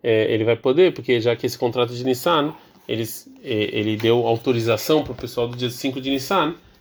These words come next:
de ser dele, e aí ele pode pegar e dividir o dinheiro com a pessoa que tem um contrato escrito em Nissan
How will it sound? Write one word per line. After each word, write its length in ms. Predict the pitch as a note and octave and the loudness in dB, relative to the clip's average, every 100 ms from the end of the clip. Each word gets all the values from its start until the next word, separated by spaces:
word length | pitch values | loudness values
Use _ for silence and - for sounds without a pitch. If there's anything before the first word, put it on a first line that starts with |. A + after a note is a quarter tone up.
| _ | _
de 120 | - B2 | -10 -8
ser 240 | - B2+ | -2 0
dele, 360 | A#2+ A2 A#2 B2+ | 0 -2 -4 -2
e 40 | |
aí 100 | A#2 | -2
ele 120 | C3 | -2
pode 240 | C3 D3 D3 | -4 -6 -4
pegar 420 | E3 E3 G#3+ F#3 | -6 2 4 4
e 60 | |
dividir 400 | E3 C#3+ C#3 B2+ | 0 -6 -8 -6
o 40 | C#3+ | -4
dinheiro 440 | C3+ C3+ D3 C3 | 0 2 2 0
com 100 | - | -2
a 40 | A#2 | -8
pessoa 260 | A2+ A#2 | -8 -12
que 60 | - | -8
tem 80 | A#2 | -8
um 40 | |
contrato 440 | A#2 G#2+ A2 A2 | -6 -4 -2 -4
escrito 360 | A2 - A2 A2 | -8 -10 -8 -6
em 60 | A2 | -4
Nissan 460 | G#2+ - C#3+ C3 | -4 2 2 2